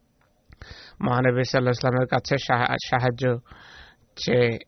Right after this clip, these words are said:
পাঠান, রেইনফোর্সের অনুরোধ করেন। মহানবী সাল্লাল্লাহু আলাইহি ওয়াসাল্লাম হযরত আবু ওবায়দার নেতৃত্বে, আহ, একটি সৈন্যদল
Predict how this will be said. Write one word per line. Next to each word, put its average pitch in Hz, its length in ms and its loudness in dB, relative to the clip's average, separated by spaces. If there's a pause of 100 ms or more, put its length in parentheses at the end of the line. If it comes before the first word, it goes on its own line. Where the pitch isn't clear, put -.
(180)
পাঠান, 156 420 0
রেইনফোর্সের 127 1200 -2
অনুরোধ 120 280 0
করেন। 131 240 2
মহানবী 127 600 -2
সাল্লাল্লাহু 127 240 0
আলাইহি 127 80 0
ওয়াসাল্লাম 127 380 0
হযরত 123 120 -2
আবু 127 280 4
ওবায়দার 127 340 0 (480)
নেতৃত্বে, 135 880 2
আহ, 127 360 2 (400)
একটি 127 420 -6 (720)
সৈন্যদল 123 560 0